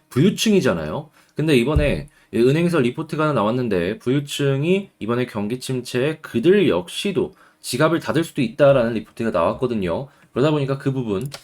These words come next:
예, 감안하시면서 살펴보시면 좋을 것 같습니다. 자, 그리고 대만에 먼저 온 반도체 한파,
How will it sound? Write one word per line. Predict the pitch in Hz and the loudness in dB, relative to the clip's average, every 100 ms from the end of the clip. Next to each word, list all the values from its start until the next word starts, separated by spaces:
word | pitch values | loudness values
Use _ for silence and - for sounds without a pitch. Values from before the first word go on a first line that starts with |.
| - - | -14 -6
예, | 90 85 | -6 -6
감안하시면서 | - 107 131 143 143 139 131 127 | -6 -2 0 0 -2 -2 -2 -4
살펴보시면 | 127 127 110 110 107 | -4 -4 -6 -4 -6
좋을 | 104 95 95 | -4 -6 -4
것 | |
같습니다. | 92 82 92 90 80 82 139 - _ _ _ | -4 -4 -8 -6 -4 -6 -8 -14 _ _ _
자, | - 139 | 4 4
그리고 | 127 131 135 | 4 0 -2
대만에 | 131 131 139 | 0 0 2
먼저 | 120 101 107 107 110 | 2 0 0 2 2
온 | 147 170 175 | 2 2 0
반도체 | 175 92 107 - - | -2 -4 -6 -6 -6
한파, | 107 143 143 87 73 | -4 -6 -4 -4 -6